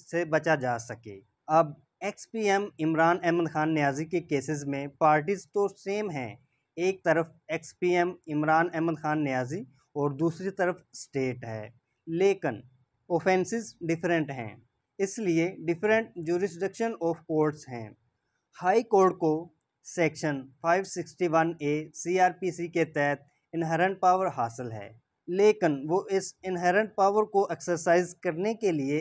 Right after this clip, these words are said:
इस किस्म के अहकामात जारी कर सकती है। नंबर वन, to give effect to any order। नंबर टू, prevent abuse of any process of any court।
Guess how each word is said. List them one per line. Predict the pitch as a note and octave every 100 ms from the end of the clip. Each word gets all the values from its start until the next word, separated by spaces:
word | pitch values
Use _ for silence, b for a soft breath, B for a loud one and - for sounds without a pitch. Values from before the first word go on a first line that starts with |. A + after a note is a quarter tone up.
| D#3
इस | E3 -
किस्म | D3+ E3+ E3
के | F3
अहकामात | D3+ D3+ C#3+ C#3+ D3 C#3+
जारी | B2+ B2+ C#3+
कर | D3+ D3
सकती | E3 - F3+ F#3
है। | F#3+ G3+ _ _ _ _
नंबर | E3+ E3+ F#3 F#3+
वन, | D3+ C3+ A#2 A2 _ _ _ -
to | F3
give | D#3 G3+ G3+ G3
effect | D#3+ D#3+ F#3+ F#3+ -
to | F#3 F#3 D#3
any | D#3+ G3+ F#3+
order। | F#3 G3 A3+ C4 _ _ _ _ -
नंबर | F3 F#3 G3+
टू, | E3+ D3+ A#2+ A2 - _ -
prevent | F3+ G3 A3+ A#3 -
abuse | E3+ F3 F#3+ G3+ F3
of | E3 E3+ E3 _ E3+
any | F3+ G#3+ B3 A#3 _ _ _ -
process | F#3 - G#3+ - F3
of | E3+ E3+
any | E3+ E3+ F3+
court। | F3 C3+ A2